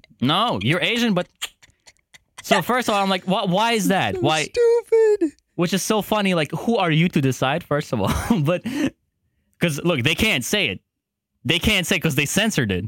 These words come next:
Speaker 2: <laughs>
Speaker 1: Dude, you know that this is somebody was, some white girl sitting in there, sitting in her Uggs.
Speaker 2: She, I know she's twelve, and she wrote that she was like, "Yeah, I'm a, I'm a, I'm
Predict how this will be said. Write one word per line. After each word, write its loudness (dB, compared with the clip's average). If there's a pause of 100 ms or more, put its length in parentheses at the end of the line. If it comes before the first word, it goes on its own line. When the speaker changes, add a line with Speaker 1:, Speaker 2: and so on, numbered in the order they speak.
(140)
Speaker 2:
<laughs> -10
Speaker 1:
Dude, 0
you 2
know 2
that 0
this 2
is -2
somebody 2
was, 0 (460)
some 0
white 0
girl 0
sitting 0
in 2
there, 2
sitting 0
in 2
her 2
Uggs. 0 (520)
Speaker 2:
She, 0
I 0
know 2
she's 0
twelve, 2
and 2
she 0
wrote 0
that 0
she 0
was 4
like, 2
"Yeah, 2
I'm 0
a, 2
I'm 0
a, 2
I'm 0